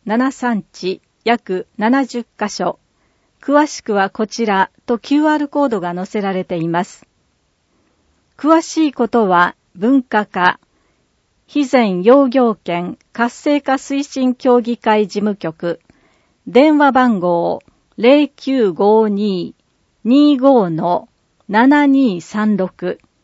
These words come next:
メールアドレス、カルチャー、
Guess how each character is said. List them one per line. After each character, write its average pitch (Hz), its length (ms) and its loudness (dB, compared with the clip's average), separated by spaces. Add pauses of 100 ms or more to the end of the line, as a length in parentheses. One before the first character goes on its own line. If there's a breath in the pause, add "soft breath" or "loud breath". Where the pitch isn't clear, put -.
(1000)
メ 269 240 4
ー 294 40 0
ル 277 140 2
ア 254 100 0
ド 202 120 -2
レ 180 120 -4
ス、 - 360 -10 (640)
カ 294 160 0
ル 254 140 -2
チ - 220 -8
ャ 175 260 -2
ー、 - 20 -12